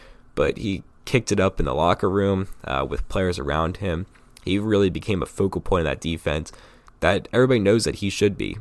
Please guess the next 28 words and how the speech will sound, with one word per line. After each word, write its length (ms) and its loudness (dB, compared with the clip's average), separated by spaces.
but 280 0
that 120 4
was 160 2
the 260 0
extra 280 -2
motivation 500 2
that 120 -4
he 200 0
really 280 0
needed 420 -2
to 120 0
kick 240 0
it 100 0
up. 240 2
And 380 -2
like 120 0
he 100 -4
said 160 0
to 60 -2
Sidney 280 -2
Jones, 360 0
Malcolm 300 -2
Jenkins, 380 0
he 120 2
flipped 260 0
that 180 -4
switch. 500 -8
So, 300 0